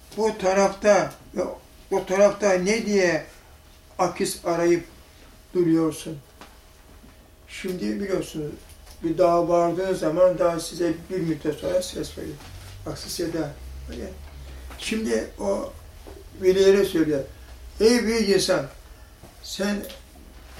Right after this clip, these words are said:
bu, e, gidip sağda solda ne diyor dağın aksini duruyorsun? Gelmez, dağ yok ki gelsin orada.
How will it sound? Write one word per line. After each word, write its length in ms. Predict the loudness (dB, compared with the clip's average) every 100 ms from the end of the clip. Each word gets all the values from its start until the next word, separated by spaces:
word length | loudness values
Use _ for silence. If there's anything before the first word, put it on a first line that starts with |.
| -20 -8
bu, 320 | -2 0 -2 -6 -16 -4
e, 500 | 2 4 4 4 4 0
gidip 240 | -4 -4 0
sağda 360 | 2 4 2
solda 560 | 2 2 4 4 4 0 -10 -20 -20 -18 -8
ne 180 | -6 -4
diyor 240 | -2 -2 -4 -8 -20 -20 -20 -20 -10
dağın 280 | -4 -4 -4 -6
aksini 400 | -10 -12 -10 -6
duruyorsun? 320 | -6 -8 -4 6
Gelmez, 640 | 6 6 2 0 -4 -8 -18 -20 -6
dağ 160 | 0 2
yok 220 | 2 0
ki 80 | 0
gelsin 380 | -2 -4 -8 -8
orada. 200 | -6